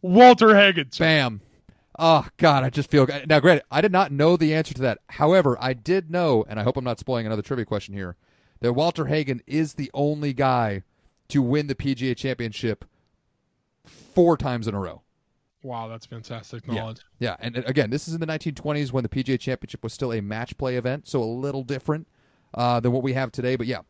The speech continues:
Speaker 2: uh, 'cause, I mean, that, that, I mean, that, to me, that's one of the biggest storylines coming into this weekend, Boat, is that Brooks Koepka is actually attempting to three-peat
Speaker 1: I
Speaker 2: a,
Speaker 1: know.
Speaker 2: a, a major championship, which you almost is never done. Tiger has had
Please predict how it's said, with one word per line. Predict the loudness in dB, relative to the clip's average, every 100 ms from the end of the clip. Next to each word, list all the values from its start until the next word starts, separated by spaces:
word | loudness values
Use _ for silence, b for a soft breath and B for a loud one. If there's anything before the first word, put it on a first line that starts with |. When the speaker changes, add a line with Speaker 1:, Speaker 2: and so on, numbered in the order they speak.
| _ _ _ _
Speaker 2:
uh, | -12 -6
'cause, | -4
I | -2
mean, | -4 -6
that, | -8 -8
that, | -8 -6
I |
mean, | -2
that, | -2 -4 -6
to | -4
me, | -2 -4
that's | -2 -4 -2
one | -4
of | -4
the | -6
biggest | -8 -10 -10 -12 -6
storylines | -2 -2 -4 -6 -8 -6
coming | -6 -4
into | -6
this | -6
weekend, | -6 -6 -6 -2
Boat, | 0 0
is | -4 -6
that | -6 -8 _ _ _ _
Brooks | -4 -2
Koepka | -4 -2 -2
is | -4 -6
actually | -6 -4 -4
attempting | -6 -10 -6 -8 -8
to | -4 -2 -2 -4 _ _ _ _
three-peat | -6 -6 -8 -8 -12 -12 _ _ _ _ _ _
Speaker 1:
I | -4
Speaker 2:
a, | -2
Speaker 1:
know. | -2
Speaker 2:
a, | -4 -6 -4
a |
major | -2 -2 -2
championship, | -2 -6 -8 -8 -8
which | -8 -8
you | -12
almost | -8 -10 -10
is | -12
never | -12 -8 -4 -2
done. | -2 -6 -10 _ _ _
Tiger | -2 0 0 -2
has | -2
had | -6